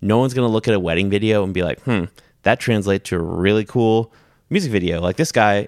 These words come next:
like, yeah, you can see, like, Wells' style and the cin-, cinematography and how he brings it all together and how he tells the story, and that's great.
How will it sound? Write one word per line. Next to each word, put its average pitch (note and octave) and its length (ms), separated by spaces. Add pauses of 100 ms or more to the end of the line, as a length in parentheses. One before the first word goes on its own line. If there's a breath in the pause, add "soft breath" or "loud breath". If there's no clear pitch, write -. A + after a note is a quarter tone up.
like, B2+ 180
yeah, F#3 120
you C3+ 120
can C#3 120
see, C3+ 180
like, A2 160
Wells' G#2+ 560
style G2+ 480
and F#2+ 120
the F#2+ 40
cin-, F#2+ 340 (140)
cinematography G#2+ 800
and G2+ 80
how G2 160
he F#2+ 60
brings G2 260
it G2+ 40
all F2+ 80
together A2 480 (260 loud breath)
and F#2+ 80
how F#2 60
he F#2+ 60
tells F#2+ 220
the F#2+ 40
story, G#2 340
and F#2 100
that's F2 160
great. G2+ 320